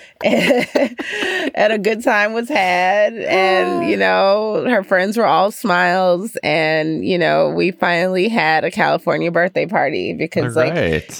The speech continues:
Speaker 1: Naima had big bashments in New York. We did a big party every year. I was not a birthday party kid growing up, and I was just insistent that Naima was always gonna have a birthday party so long as she wanted one.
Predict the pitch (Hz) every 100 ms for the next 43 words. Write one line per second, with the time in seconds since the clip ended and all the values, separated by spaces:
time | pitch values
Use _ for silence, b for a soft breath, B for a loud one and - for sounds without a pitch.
0 | - 113 196 202 254 269 269 202 202 196
1 | 185 156 160 226 202 190 180 190 175 -
2 | 185 - - 160 151 156 143 139 - -
3 | 170 170 160 156 214 208 233 180 175 151
4 | 160 165 160 143 135 139 160 180 165 202
5 | 196 196 190 190 185 180 180 185 170 170
6 | 165 160 151 151 151 143 139 143 147 147
7 | 156 - 143 - 180 185 180 170 151 143
8 | 147 156 156 147 - - 196 202 190 180
9 | 185 170 156 156 143 156 147 143 143 151
10 | 143 139 156 - 151 139 143 143 143 151